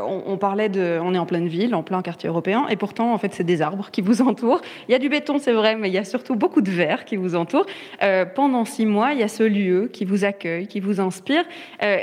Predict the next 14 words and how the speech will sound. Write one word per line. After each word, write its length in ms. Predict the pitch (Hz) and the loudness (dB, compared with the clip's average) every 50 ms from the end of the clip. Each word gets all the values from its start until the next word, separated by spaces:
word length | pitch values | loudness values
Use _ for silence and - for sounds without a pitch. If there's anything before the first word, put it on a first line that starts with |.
| 90 | -2
c'est 160 | - - 277 254 | -6 -4 -2 0
difficile 580 | 330 370 - 294 - - - 240 277 330 320 - | 0 2 0 0 -4 -2 -2 -2 -2 -2 -4 -2
de 100 | 208 214 | -4 -4
trouver 280 | 196 - - 226 226 254 | -4 0 0 2 2 4
un 140 | 240 208 | 2 2
lieu 160 | 202 202 233 247 | 2 2 2 2
comme 180 | - 226 208 | 2 0 -2
celui-ci, 640 | 202 - 196 185 185 185 185 - - 226 254 277 226 | 0 -4 -4 -2 -2 -4 -4 -6 -4 -2 2 2 4
euh, 200 | 190 175 170 - | 2 2 0 -2
dans 160 | 175 175 180 180 | -2 -2 -2 0
le 40 | |
monde 160 | 185 196 226 208 | 0 0 0 0
artistique 460 | 190 - - 202 - - 247 - - | -2 -4 -8 -12 -10 -10 -12 -8 -6
aujourd'hui ? 380 | 202 180 175 170 170 214 - | -4 -2 -2 -2 -2 -4 -8